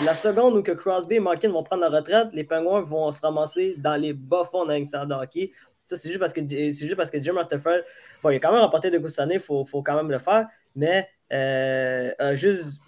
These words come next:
décidé d'échanger plein de choix de première ronde pour des joueurs qui ne valaient pas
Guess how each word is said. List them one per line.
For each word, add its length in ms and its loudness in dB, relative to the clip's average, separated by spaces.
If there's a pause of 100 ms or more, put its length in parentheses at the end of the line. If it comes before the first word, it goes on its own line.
(140)
décidé 440 2
d'échanger 680 0
plein 600 0
de 40 -6
choix 340 0
de 80 -12
première 440 -2
ronde 320 0
pour 160 -4
des 160 -6
joueurs 400 2
qui 240 -10
ne 120 0
valaient 280 0
pas 300 0